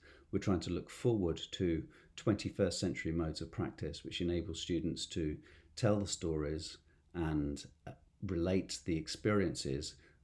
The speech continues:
that come from their, their own communities, uh, their own lived realities, and their own experiences of the world, and to navigate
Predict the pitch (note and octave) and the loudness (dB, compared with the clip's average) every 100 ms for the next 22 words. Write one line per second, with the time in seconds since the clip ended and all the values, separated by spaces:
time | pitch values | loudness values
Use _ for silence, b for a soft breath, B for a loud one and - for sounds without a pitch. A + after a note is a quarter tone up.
0 | - D2+ - F#2+ D#2+ - - D#2 D#2+ D2+ | -8 -6 0 2 2 -2 -2 0 0 0
1 | D2 D2 D#2 F2 F2+ - F2 D#2+ D#2+ E2+ | -4 -2 0 2 0 0 2 2 0 -2
2 | D#2+ - - B B B B1+ C2 B1+ - | -2 -4 -12 B B B -8 -6 -6 -8
3 | F2+ D#2+ E2 E2 D#2+ D2+ C#2 - - F#2+ | -4 2 4 4 2 0 -4 -14 -2 2
4 | F2+ - E2 D2+ D2+ C#2+ D#2+ D2 - - | 2 0 -2 0 -2 -4 -6 -6 -8 -14
5 | - B B B - E2+ E2+ E2+ D#2+ D#2 | -18 B B B -2 0 4 4 2 0
6 | - - G2+ F2+ D#2+ C2 D2+ C#2+ - - | -4 -2 2 2 0 -2 -4 -4 -6 -8
7 | D2 - D2+ D#2+ C#2+ D2+ - - - - | -10 -8 -4 -2 -2 -4 -8 -16 -20 -20
8 | B B B F#2+ F2+ F2 - E2+ F#2 G2 | B B B -2 2 2 0 2 4 4
9 | G2+ E2 D2+ - - | 2 2 0 -2 -10